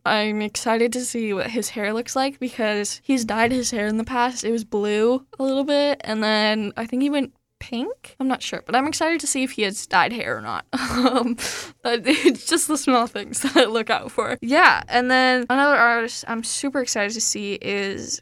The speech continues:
Steve Lacy. He, um, he, I think his most popular song is Dark Red, and that went popular a little bit ago, which is super exciting. It's a good song.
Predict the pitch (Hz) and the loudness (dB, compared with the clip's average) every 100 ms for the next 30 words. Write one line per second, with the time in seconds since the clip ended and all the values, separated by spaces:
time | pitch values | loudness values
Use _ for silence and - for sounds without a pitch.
0 | _ - - - - 233 233 196 113 196 | _ -10 -8 -6 -4 -6 -4 -4 -4 -4
1 | - 226 240 269 269 233 226 220 202 - | -4 -4 -4 -4 -4 -6 -4 -2 -2 -2
2 | - 208 - - - - 247 226 - - | -2 -2 -2 -6 -16 -10 -6 -6 -8 -12
3 | - 226 269 294 254 233 - - - 220 | -8 -6 -4 -2 -2 -4 -4 -2 -2 -2
4 | 226 240 220 208 208 214 196 - - - | -4 -2 -2 -2 -8 -6 -4 -4 -6 -6
5 | 107 254 - - 226 214 214 226 190 - | -4 -4 -8 -4 -4 -2 0 0 -2 -6
6 | 113 - 127 127 117 170 131 123 120 104 | -6 -6 -4 -4 -4 -4 -6 -4 -2 0
7 | 139 233 254 226 - - 226 - 101 - | -2 -4 -6 -4 -2 -4 -4 -4 -6 -6
8 | 92 113 104 117 160 170 - 123 95 143 | -8 -8 -8 -8 -6 -6 -2 -2 0 -2